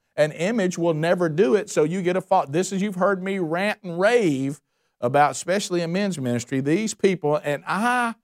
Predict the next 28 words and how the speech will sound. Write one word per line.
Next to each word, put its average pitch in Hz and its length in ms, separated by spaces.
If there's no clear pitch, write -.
did 233 260
it. 165 260
Forgive 202 520
me, 208 180
Lord. 135 320
Forgive 190 540
me. 135 320
I 151 180
am 147 240
wretched. 165 500
Forgive 151 440
me 175 300
for - 180
ever 202 380
being 190 320
the 180 60
kind 180 280
of 175 80
man 185 320
that 165 140
referred 185 460
to 185 80
you 175 280
as 170 140
the 165 80
big 175 320
man 175 280
upstairs. 160 720